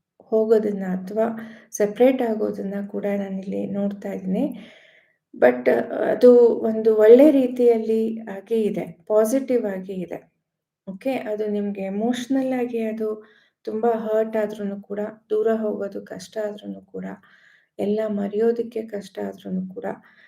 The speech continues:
ಆ ರೀತಿಯಾಗಿ ನೀವು ಅದನ್ನ ಬಿಟ್ಟು, ಆಹ್, ಮುಂದೆ ಸರಿತಾ ಇರೋದು ನಾಳೆಗೆ ಒಂದು,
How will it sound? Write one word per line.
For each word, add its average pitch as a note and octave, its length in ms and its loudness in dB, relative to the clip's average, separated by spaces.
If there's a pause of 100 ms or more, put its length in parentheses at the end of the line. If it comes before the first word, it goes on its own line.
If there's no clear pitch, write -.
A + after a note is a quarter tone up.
(360)
ಆ A3+ 120 2
ರೀತಿಯಾಗಿ C4 920 4
ನೀವು G#3+ 520 -2
ಅದನ್ನ G#3 340 -4 (120)
ಬಿಟ್ಟು, B3 640 2 (180)
ಆಹ್, G3 560 -10 (200)
ಮುಂದೆ B3 380 4
ಸರಿತಾ A3 540 -2
ಇರೋದು G3+ 280 -4
ನಾಳೆಗೆ G#3+ 880 -2
ಒಂದು, G3+ 560 -8